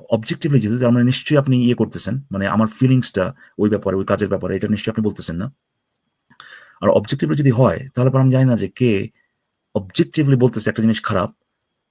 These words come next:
yet, আহ, সেটা করতে দেওয়ার অধিকারের পক্ষে। আমি জানি না যেটা,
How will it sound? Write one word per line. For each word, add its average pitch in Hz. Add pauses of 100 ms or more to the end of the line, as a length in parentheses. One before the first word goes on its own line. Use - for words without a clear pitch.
(200)
yet, 110 (640)
আহ, 90 (1800)
সেটা - (340)
করতে 107
দেওয়ার 107
অধিকারের 104
পক্ষে। -
আমি 95
জানি 101
না 101
যেটা, 90